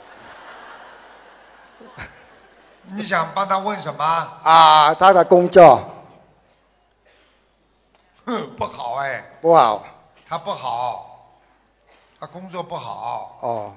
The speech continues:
Speaker 1: 嗯。麻烦，他跟人家关系相处的不是太好。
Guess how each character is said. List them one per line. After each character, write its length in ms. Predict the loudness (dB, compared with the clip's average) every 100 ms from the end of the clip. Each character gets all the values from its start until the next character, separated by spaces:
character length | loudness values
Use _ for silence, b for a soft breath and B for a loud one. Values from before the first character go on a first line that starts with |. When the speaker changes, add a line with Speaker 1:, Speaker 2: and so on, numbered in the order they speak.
| _
Speaker 1:
嗯。 320 | -20 -20 -20 -20 _ _ _ _ _ _ _ _ _ _ _ _ _ _ _ _ _ _ _ _ _ _ _
麻 300 | _ -20 -20
烦， 300 | -16 -18 -18 _ _ _
他 100 | -20
跟 180 | -20 -20
人 140 | -20
家 120 | -20
关 240 | -16 -16 -16
系 160 | -16
相 300 | -14 -14 -14
处 140 | -18 -20
的 100 | -20
不 160 | _
是 120 | -20 -20
太 260 | -18 -18
好。 360 | -18 -20 -20